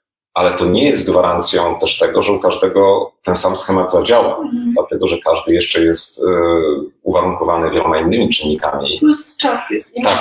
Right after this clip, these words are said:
Speaker 2: inny,
Speaker 1: oś czasu do
Speaker 2: nie?
Speaker 1: tego,
Speaker 2: Mhm.
Speaker 1: dokładnie.
Speaker 2: Mhm.
Speaker 1: Więc zacznę, więc odpowiadając na to pytanie, uczmy się od najlepszych i uczmy się od ludzi z doświadczeniem. I powiem taką ciekawą rzecz, że ja chłonę,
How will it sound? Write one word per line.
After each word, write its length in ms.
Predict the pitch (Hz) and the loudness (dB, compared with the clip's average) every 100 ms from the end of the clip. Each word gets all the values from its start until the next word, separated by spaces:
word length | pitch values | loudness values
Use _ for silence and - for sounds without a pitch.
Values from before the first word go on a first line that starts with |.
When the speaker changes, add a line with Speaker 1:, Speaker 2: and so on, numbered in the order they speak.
| - | 0
Speaker 2:
inny, 100 | 113 | 0
Speaker 1:
oś 120 | 110 | 2
czasu 320 | 113 107 - | 0 0 2
do 80 | - | 2
Speaker 2:
nie? 60 | - | 2
Speaker 1:
tego, 220 | 82 78 - | 4 2 0
Speaker 2:
Mhm. 140 | - | 0
Speaker 1:
dokładnie. 500 | 285 277 - - - - - | 2 4 4 0 -6 -10 -14
Speaker 2:
Mhm. 260 | - - - | -8 -4 0
Speaker 1:
Więc 180 | 101 98 | 2 2
zacznę, 460 | 127 - 120 95 | 2 0 0 0
więc 280 | 107 107 - | 2 2 0
odpowiadając 680 | - 98 101 127 117 110 - | -2 0 2 4 2 0 -2
na 100 | 98 | -2
to 100 | - | -2
pytanie, 680 | - - 131 120 95 101 - _ _ _ - | -6 -2 0 2 2 0 -6 _ _ _ -2
uczmy 280 | 143 139 | 0 2
się 140 | - 117 | 2 2
od 80 | 104 | 4
najlepszych 720 | 90 87 - - 131 - - | 2 2 2 0 0 0 -8
i 80 | - | -2
uczmy 280 | 139 139 139 | 0 2 2
się 280 | - 123 107 | 2 0 0
od 120 | 90 | 0
ludzi 680 | 98 95 98 101 104 98 - | 0 2 2 2 0 -4 -10
z 100 | - | -4
doświadczeniem. 720 | 95 - 90 - 78 71 - - _ _ - | -2 0 -2 -2 -2 -2 -6 -16 _ _ -8
I 100 | 85 - | -6 0
powiem 500 | 113 104 98 95 85 _ _ | 0 2 0 0 -2 _ _
taką 240 | - - 80 | -6 -4 -4
ciekawą 380 | 78 80 76 | 0 0 2
rzecz, 300 | 73 78 95 | 2 2 2
że 440 | 90 78 78 - - - - - - _ _ - | 0 2 4 2 -4 -16 -20 -20 -20 _ _ -10
ja 800 | 78 78 82 82 85 82 82 82 - - - | -6 0 2 2 2 0 0 -2 -6 -4 -2
chłonę, 880 | - - 92 95 87 80 80 80 | -2 0 4 4 2 2 2 0